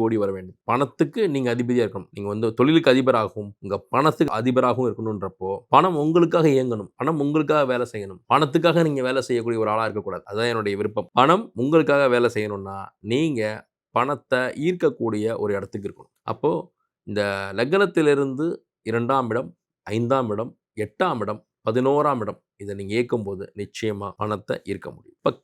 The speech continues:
கடக லக்னம், கடகத்தின் அதிபர் யாரு? சந்திரன்.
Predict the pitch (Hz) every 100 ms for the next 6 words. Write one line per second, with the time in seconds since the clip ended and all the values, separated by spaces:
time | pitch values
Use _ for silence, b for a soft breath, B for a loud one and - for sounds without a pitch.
0 | 147 180 214 196 131 127 139 135 - -
1 | 143 180 180 165 _ 180 170 139 113 101
2 | - 123 147 139 98 104 110 110 110 _
3 | _ _ - 110 123 120